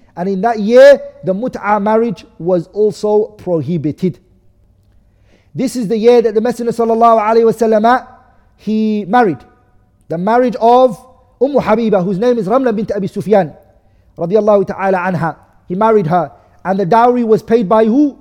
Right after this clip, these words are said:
Na-, An-Najashi, who paid for it, for the Prophet sallallahu alayhi wa sallam.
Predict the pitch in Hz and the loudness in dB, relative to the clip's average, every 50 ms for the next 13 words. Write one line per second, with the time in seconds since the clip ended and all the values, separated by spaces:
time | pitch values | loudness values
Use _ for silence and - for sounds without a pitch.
0 | _ _ _ _ - 165 196 185 196 202 202 202 190 156 180 180 - - 226 226 | _ _ _ _ -6 -4 -4 -2 -2 0 0 0 2 2 2 0 0 -2 -4 -4
1 | 202 180 - 214 208 170 - 185 170 139 - - - _ _ _ _ _ _ _ | -4 -2 0 0 0 0 -2 -4 -6 -6 -6 -10 -16 _ _ _ _ _ _ _
2 | _ _ _ _ _ - 185 190 185 180 - 196 - 175 165 190 180 175 170 185 | _ _ _ _ _ -4 -2 -2 -2 -2 -2 -4 -4 -4 -4 -6 -4 -2 -2 -2
3 | 185 180 165 160 175 175 165 151 - 165 156 143 143 - | -2 -2 -2 -4 -4 -4 -4 -4 -4 -4 -4 -4 -6 -10